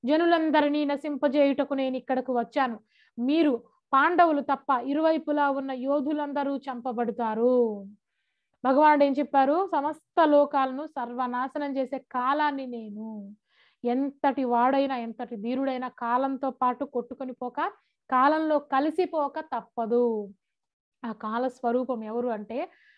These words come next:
భగవంతుడే. సమస్త జగత్తు కూడా ఒకనాటికి ఫిజికల్ వరల్డ్ అంతా భగవంతుడిలో లీనమై మో-, లీనమై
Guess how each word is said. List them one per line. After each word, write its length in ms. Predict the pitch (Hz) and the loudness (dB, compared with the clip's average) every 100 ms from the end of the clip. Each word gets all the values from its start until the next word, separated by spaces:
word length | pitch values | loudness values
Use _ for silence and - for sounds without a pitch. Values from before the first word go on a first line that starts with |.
| - | -12
భగవంతుడే. 840 | 214 240 254 240 240 220 226 226 214 | -6 -2 -2 -2 -4 -4 -4 -6 -6
సమస్త 440 | 226 240 - - | -10 -10 -10 -10
జగత్తు 480 | 190 247 254 302 330 | -6 -2 -2 -2 0
కూడా 300 | 302 311 453 - _ _ 247 | 4 4 2 -2 _ _ -6
ఒకనాటికి 680 | 294 277 277 294 285 247 | -2 0 0 -2 -4 -4
ఫిజికల్ 400 | 214 240 254 285 | -4 -6 -2 0
వరల్డ్ 260 | 254 254 247 | 2 0 -2
అంతా 260 | 247 269 | -4 -4
భగవంతుడిలో 640 | 269 226 240 262 240 240 254 | -2 -2 -4 -6 -6 -4 -4
లీనమై 400 | 240 262 262 240 | -4 -6 -6 -6
మో-, 340 | 226 226 - | -8 -10 -6
లీనమై 440 | 240 262 262 269 | -2 -2 -2 -6